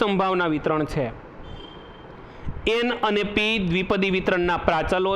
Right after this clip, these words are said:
છે. જ્યારે દ્વિપદી વિતરણનો મધ્યક એન પી છે, જેમાં એન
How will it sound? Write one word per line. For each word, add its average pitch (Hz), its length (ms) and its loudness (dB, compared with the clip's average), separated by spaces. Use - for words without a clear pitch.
છે. 202 120 2
જ્યારે 202 200 2
દ્વિપદી 233 560 2
વિતરણનો 208 520 2
મધ્યક 175 440 2
એન 233 220 2
પી 220 260 2
છે, 156 120 2
જેમાં 180 480 2
એન 190 420 2